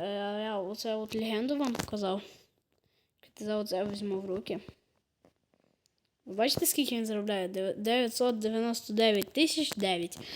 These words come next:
Майже один мільйон, капець. От такий от прикольний бренрот я ще дістав.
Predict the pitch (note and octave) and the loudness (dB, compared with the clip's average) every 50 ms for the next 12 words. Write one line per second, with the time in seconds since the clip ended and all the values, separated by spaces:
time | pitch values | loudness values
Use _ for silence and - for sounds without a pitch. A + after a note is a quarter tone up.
0 | - - - - - A#3 C#4 E4+ E4+ C#4 C4 A#3+ A3+ B3 B3 A3 G3+ F#3+ F#3 F3+ | -6 -6 -6 -4 2 4 6 8 8 6 4 2 0 0 0 0 2 2 2 0
1 | F3+ F#3 G3 - A3+ A3+ - E3+ F#3 - - - - - - - - - - - | 0 -2 -4 -6 -4 -4 -4 -4 -4 -6 -10 -14 -18 -20 -20 -20 -20 -20 -18 -6
2 | - - A#3+ B3 - C#4+ C#4+ C#4 C4 A3 - - B3 - B3 B3 C4+ C4+ C4 C4+ | -2 -2 0 4 6 6 6 6 6 2 0 -4 -2 -2 2 4 4 6 6 6
3 | C4 A#3 A#3+ A#3+ B3 B3 B3 B3 B3+ B3 - B3+ A#3+ A#3 - - B3 C4+ D4+ C#4+ | 4 6 6 6 6 6 4 4 2 4 4 4 4 4 4 4 6 6 4 4
4 | C#4 - - - A3 G#3 G3+ G3 | 2 -2 -2 0 0 0 0 0